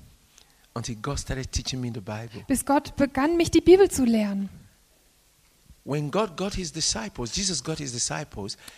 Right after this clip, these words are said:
Speaker 1: he said, "Come follow me."
Speaker 2: Als Jesus, ähm, seine Jünger zu sich gebracht hatte, sagte zu ihnen, „Kommt, folgt mir nach.
Speaker 1: And I will make you.
Speaker 2: Und ich werde euch machen.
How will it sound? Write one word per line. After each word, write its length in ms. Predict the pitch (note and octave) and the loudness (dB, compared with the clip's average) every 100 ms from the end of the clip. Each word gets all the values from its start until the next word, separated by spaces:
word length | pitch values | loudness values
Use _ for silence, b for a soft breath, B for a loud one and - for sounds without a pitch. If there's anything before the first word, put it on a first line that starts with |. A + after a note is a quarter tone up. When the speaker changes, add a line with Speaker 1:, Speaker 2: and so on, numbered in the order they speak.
| B B B | B B B
Speaker 1:
he 80 | - | -4
said, 260 | C3 D3+ - | -2 -2 0
"Come 220 | G#3 A#3 | 0 0
follow 340 | - G#3+ G#3 | 0 2 2
me." 220 | G3 B2 A#2 _ _ B B | 2 -2 -8 _ _ B B
Speaker 2:
Als 240 | B3+ C4 | -2 0
Jesus, 360 | C4+ E4 F#4 E4+ | 2 4 4 2
ähm, 300 | C4 C#4 C4+ | 0 0 0
seine 300 | A#3+ C#4 C#4 | 2 2 4
Jünger 460 | B3+ F4+ A4 C#4 A#3 - _ - - | 4 4 2 -2 -4 -12 _ -20 -6
zu 180 | - E4+ | 2 4
sich 220 | C#4 - | 2 0
gebracht 500 | B3 - B3 - - | -4 -2 -2 -2 2
hatte, 180 | D#4 E4+ | 2 4
sagte 320 | C#4 C#4 D4+ | 2 2 0
zu 140 | - | 0
ihnen, 280 | D4+ D4 C#4 | -2 -2 -2
„Kommt, 340 | - F4 G#4 | 2 2 2
folgt 320 | - D#4 D4+ - | -2 2 2 2
mir 100 | E4+ | 2
nach. 400 | D#4 A3 - - _ - | 2 2 -4 -14 _ -2
Speaker 1:
And 120 | D#3 | 4
I 160 | E3 | 6
will 80 | D#3+ | 6
make 500 | D#3 D#3+ G#3+ B3 - | 2 6 6 6 2
you. 120 | B2 F2+ - | -2 -2 4
Speaker 2:
Und 200 | C4+ C4+ | 6 6
ich 160 | B3 | 6
werde 320 | B3+ F4+ F4 - | 8 8 8 4
euch 280 | B3 D#4 - | 4 4 4
machen. 480 | C4+ F#4 B3+ G3+ | 2 2 2 -2